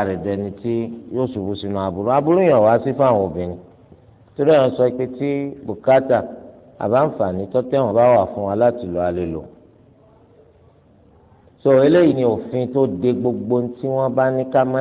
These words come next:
ṣe nítorí àti tilẹ̀kùn aburú.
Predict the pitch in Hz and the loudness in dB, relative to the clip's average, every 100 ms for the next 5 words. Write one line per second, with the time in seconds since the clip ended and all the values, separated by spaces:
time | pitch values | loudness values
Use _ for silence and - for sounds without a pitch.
0 | 131 - 117 104 78 - - - - - | -4 -4 -2 -2 -4 -12 -20 -20 -20 -12
1 | 123 117 120 135 127 101 - - 98 95 | -10 -2 2 4 4 2 -10 -6 -4 -2
2 | 87 107 101 98 - - 98 101 107 | -4 -4 -4 -6 -10 -2 -2 0 -2